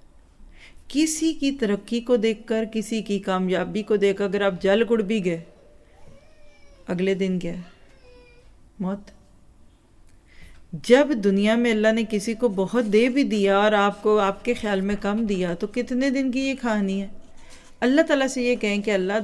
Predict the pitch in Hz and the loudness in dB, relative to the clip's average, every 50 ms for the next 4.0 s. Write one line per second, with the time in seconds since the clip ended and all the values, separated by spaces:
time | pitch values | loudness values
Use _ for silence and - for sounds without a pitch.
0 | 196 175 180 185 185 190 202 226 247 254 254 240 226 196 220 214 214 202 196 185 | -2 -2 -2 0 0 2 2 2 2 2 2 2 2 0 0 0 0 -2 0 2
1 | 180 214 220 208 - 190 180 180 180 185 196 202 202 226 220 214 - 196 185 180 | 2 2 2 2 0 -2 -2 0 -2 -2 -2 -2 -2 -4 -4 -4 -2 -2 2 4
2 | 202 262 320 285 285 240 208 208 196 185 190 190 185 - - - - - - 220 | 4 4 4 4 2 2 2 2 2 0 -2 -4 -6 -10 -16 -20 -12 -6 -2 0
3 | 202 202 196 185 202 190 185 180 180 - 190 190 190 - 190 190 190 180 175 190 | 0 2 2 2 2 2 2 0 -2 -2 -4 -4 -4 -4 -4 -4 -2 -2 -2 -2